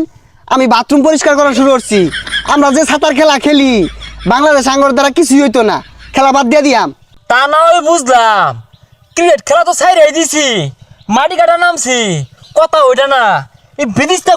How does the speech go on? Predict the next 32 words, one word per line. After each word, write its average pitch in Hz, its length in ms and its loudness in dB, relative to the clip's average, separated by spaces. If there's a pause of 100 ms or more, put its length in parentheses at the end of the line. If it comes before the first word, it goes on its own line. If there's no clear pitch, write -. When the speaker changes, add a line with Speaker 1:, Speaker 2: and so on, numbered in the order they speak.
Speaker 2:
গন্ধ 269 280 0
কইতে 339 240 -2
আইতাছে 262 320 0
রে। 262 80 4 (720)
হুম, 277 840 0 (180)
জ্বালা 277 240 0
হাঁটছস - 340 -4
রে। 320 60 2 (680)
Speaker 1:
ফৈনান্যের 320 520 2
খেলা, 269 240 2 (500)
মাইসের 262 420 0
মুহামুহি 294 360 2
হোনার 302 240 2
ছায়া, 277 260 2 (440)
এই 226 120 0
গুসাপ 269 320 2
করা 285 200 2
বহুত 285 240 2
বালা 254 240 0
আছে। 160 200 -8 (400)
Speaker 2:
তাই 254 240 0
বলে 277 160 2 (100)
এই 285 140 0
বালতিটা 320 380 0
ধুইতি 254 260 -2
না 277 100 2
তুই 269 140 -6
বালা 269 160 2
হইরে 262 200 2
পানি 269 220 -2
দিয়া? 262 200 2 (840)
আর 311 80 0